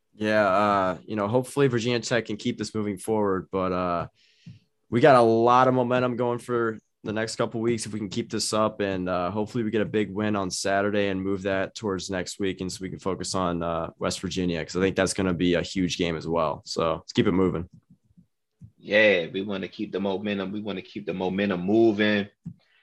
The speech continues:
Speaker 2: I wanna, I wanna, uh, I wanna shout out Virginia Tech fans, and I don't mean, uh,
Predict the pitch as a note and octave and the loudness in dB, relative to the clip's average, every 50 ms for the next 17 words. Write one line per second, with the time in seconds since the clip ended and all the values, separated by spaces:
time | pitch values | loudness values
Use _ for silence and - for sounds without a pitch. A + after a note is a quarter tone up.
0 | _ _ _ _ _ - F#2 G2 G2+ G#2 G2+ G2+ G2 F2+ F2+ - - G2 A2 A2+ | _ _ _ _ _ 0 0 2 2 0 0 0 0 -2 -2 -2 -2 -2 -2 0
1 | G#2+ G2 G2 F2 F2 - - - F#2+ F#2 F2+ F2+ F2 E2 D#2+ D#2 - _ _ _ | -2 -2 -2 -2 -2 -4 -4 -2 -2 0 0 0 -2 -4 -6 -8 -14 _ _ _
2 | _ _ _ _ _ _ _ _ _ _ _ _ _ - - G2+ A#2 C3 C3+ B2+ | _ _ _ _ _ _ _ _ _ _ _ _ _ -4 -2 -2 0 2 2 2
3 | A#2+ A2 - - A2+ A2+ A2+ A2+ A2 G#2+ G#2+ G2+ G2 G2 G#2+ G#2 G2+ G2 F#2+ - | 2 0 2 4 4 6 6 6 6 6 4 2 -2 0 0 0 2 2 0 0
4 | - A#2 G#2+ G2 F2+ - - _ _ _ _ _ _ - - G#2+ G#2+ F#2+ F2 D#2 | 2 2 2 2 2 0 -8 _ _ _ _ _ _ -2 0 2 2 2 0 -2
5 | C2+ - - - - - - _ _ _ _ _ _ - - F#2+ F#2 F#2+ G2 G#2+ | -8 -12 -16 -20 -20 -20 -20 _ _ _ _ _ _ 0 2 2 4 4 4 6
6 | A2 A2 A2 A2 A2 A2 G#2+ G#2+ G#2 G2+ G2 F#2+ F#2 F#2+ F2+ G2 F#2+ F#2 F2+ F2+ | 6 4 4 4 2 2 2 2 2 2 0 0 0 0 0 0 2 2 2 2
7 | F2+ F2 E2+ F2 F#2 | 2 2 0 0 -4